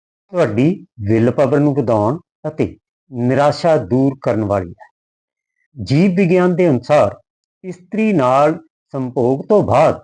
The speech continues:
ਪੁਰਸ਼ ਦੋ ਸੌ ਤੋਂ ਤਿੰਨ ਸੌ ਮਿਲੀਅਨ ਸ਼ੁਕਰਾਣੂ ਛੱਡਦਾ, ਫਿਰ ਉਹ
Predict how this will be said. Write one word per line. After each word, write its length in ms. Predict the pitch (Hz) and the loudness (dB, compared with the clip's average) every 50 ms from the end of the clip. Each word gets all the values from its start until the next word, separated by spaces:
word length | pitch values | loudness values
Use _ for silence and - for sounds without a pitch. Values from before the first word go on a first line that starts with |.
| _ _ _ _ _ _ - | _ _ _ _ _ _ -10
ਪੁਰਸ਼ 340 | 190 180 156 - - - 117 | -8 -8 -8 -8 -10 -14 -14
ਦੋ 260 | 101 98 143 156 170 | -8 -2 0 0 0
ਸੌ 280 | 160 160 - 190 185 185 | -2 -2 0 0 0 0
ਤੋਂ 360 | 185 - 147 143 156 165 160 160 _ | 0 0 0 0 0 0 -2 -4 _
ਤਿੰਨ 200 | 170 170 180 175 180 | -2 0 0 -2 -4
ਸੌ 300 | - - - 185 180 175 | -6 -2 0 0 0 2
ਮਿਲੀਅਨ 500 | 139 110 120 123 139 170 180 180 180 180 | 0 0 0 0 2 0 0 0 -2 -4
ਸ਼ੁਕਰਾਣੂ 600 | 180 - - 139 123 - 139 127 117 113 120 131 | -8 -8 -8 -8 -6 -4 -4 -2 -2 0 -2 -2
ਛੱਡਦਾ, 400 | 131 - - 135 104 92 95 95 - _ _ _ _ _ _ _ _ _ _ _ _ _ _ _ _ _ _ | -2 -4 -4 -4 -2 -4 -4 -6 -8 _ _ _ _ _ _ _ _ _ _ _ _ _ _ _ _ _ _
ਫਿਰ 260 | - 208 233 233 240 - - | -2 0 0 0 -2 -2 0
ਉਹ 340 | 202 196 156 110 101 - | 2 2 2 0 -2 -6